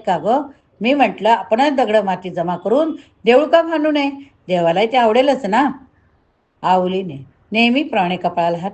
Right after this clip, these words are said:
लावला. पण त्या देवकार्यात पतीला दुखवायचं नाही असं मनाशी ठरवून ती म्हणाली, "हे देवकार्य तुम्ही एकलेच करणार होय? मी आहे, भाऊजी आहेत, संगतीने करू की."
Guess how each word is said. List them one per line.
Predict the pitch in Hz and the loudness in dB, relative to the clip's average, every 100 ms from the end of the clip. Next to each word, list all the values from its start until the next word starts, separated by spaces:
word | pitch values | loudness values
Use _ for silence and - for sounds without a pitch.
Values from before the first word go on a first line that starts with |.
| - | -10
लावला. | 151 147 - _ - | -12 -14 -20 _ 0
पण | 277 302 | 2 4
त्या | 294 | 2
देवकार्यात | 240 220 302 349 269 254 254 254 | 2 0 0 2 2 4 0 -2
पतीला | 226 226 294 302 240 | -4 -4 -4 -4 -4
दुखवायचं | 160 170 - 262 - 190 | -4 -10 -2 -2 -2 -6
नाही | 185 240 | -4 -2
असं | 254 226 | -2 -4
मनाशी | 190 214 254 262 | -4 -2 -2 -6
ठरवून | - 196 208 | -6 -6 -6
ती | 190 | -8
म्हणाली, | 180 196 285 277 - - - | -6 -4 -4 -6 -14 -20 0
"हे | 214 | 0
देवकार्य | 190 180 208 208 202 208 | 2 0 0 2 2 2
तुम्ही | 202 208 254 254 - - - | -2 -2 0 -2 -8 -20 0
एकलेच | 226 226 247 262 311 | 0 2 4 4 4
करणार | 294 247 208 254 | 0 2 2 2
होय? | 277 330 294 - _ - | 4 2 0 -6 _ -4
मी | 240 | 2
आहे, | 320 294 311 | 2 4 2
भाऊजी | 302 277 277 247 320 | 2 -2 -4 0 2
आहेत, | 302 302 - - _ _ - | 2 -2 -4 -16 _ _ -2
संगतीने | 269 269 330 349 | 0 0 0 -2
करू | 349 311 339 | 0 -2 -2
की." | 226 | -8